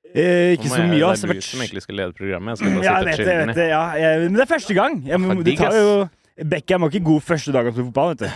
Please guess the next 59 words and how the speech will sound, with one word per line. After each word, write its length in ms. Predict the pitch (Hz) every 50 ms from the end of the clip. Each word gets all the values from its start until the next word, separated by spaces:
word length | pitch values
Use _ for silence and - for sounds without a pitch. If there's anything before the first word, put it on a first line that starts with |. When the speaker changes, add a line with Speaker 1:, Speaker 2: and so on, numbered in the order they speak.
| - - 104
Speaker 2:
Nei. 160 | 107 104 - -
<clears throat> 760 | _ - 170 - 269 - 220 226 202 185 165 156 - 120 - - - - - - _ _ - -
Vi 80 | - 131
skal, 280 | - - 151 151 156 - - - - -
ja, 120 | 95 107
skal 140 | 104 - 123
vi 20 | 117
sin-, 200 | - - 127 -
si 420 | - - - - - - 98 95 98
at 120 | 92 - -
vi 80 | 98
skal 160 | 95 - 107
få 180 | - - 101 95
inn 120 | 92 98
en 240 | 98 98 98 98 98 - _ _ _ _ _ _ _ - -
Speaker 1:
Mm, 260 | 147 135 135 135 135
eh, 380 | 135 131 127 127 127 127 123 123
det 100 | 123 127
er 60 | 143
jeg 180 | 165 139 107 101
Speaker 2:
tredje 0 |
Speaker 1:
som 80 | 101
Speaker 2:
person? 240 | 98 107 113 135 110
Speaker 1:
bestemmer. 180 | 131 185 214 190 117
Speaker 2:
Ja, 60 | 131
ok, 240 | 131 - 117 120 120
du 80 | 120 117
Speaker 1:
Eh, 200 | 127 143 143 147
Speaker 2:
så, 0 | 147
sorry. 200 | 156 101 - -
Speaker 1:
vi, 160 | 151 - - 208 165
vi 80 | 165 190
skal, 420 | 165 - 202 190 185 185 190 185 185
eh, 80 | 180 180
vi 80 | 190
skal 280 | 185 - - 170 143 147
jo, 100 | 151 165 165 165 165 160 160 165 165
nei, 80 | 202
men 100 | 220 233
Speaker 2:
Hva 60 | 220 -
Speaker 1:
først 180 | - 254 247 -
Speaker 2:
kan 60 | 262
du 40 | 233
Speaker 1:
spurte 60 | 202 -
du 20 |
Speaker 2:
vente? 80 | 120 175
Speaker 1:
hvordan 180 | 190 208 190
går 140 | 165 175 160 156
det 40 | 156
med 120 | 180 175
meg, 140 | 160 151 143 139
deg, 160 | 131 123 117
Sebby 240 | - - 143 127 127 123
Baby? 220 | 127 127 147 196 202
Jo, 120 | 175 185 196 190 _ - _ _ _ _ -
eh, 220 | 156 160 170 175 185
ja, 100 | 185 190 196
det 340 | 175 - 180 185 175 185 175
går 420 | 160 175 170 180 185 196 196 190